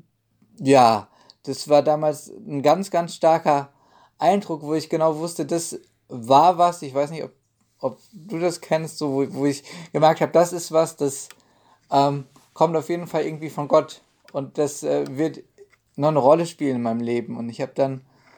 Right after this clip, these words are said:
ich hab dann zuerst mal versucht, ähm,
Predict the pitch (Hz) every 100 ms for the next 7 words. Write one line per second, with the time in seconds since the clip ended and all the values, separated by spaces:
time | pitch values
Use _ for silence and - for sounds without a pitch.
0 | - - 139 151 147 147 139 139 143 156
1 | - 147 139 139 131 165 180 - - _
2 | - - _ - 139 139 139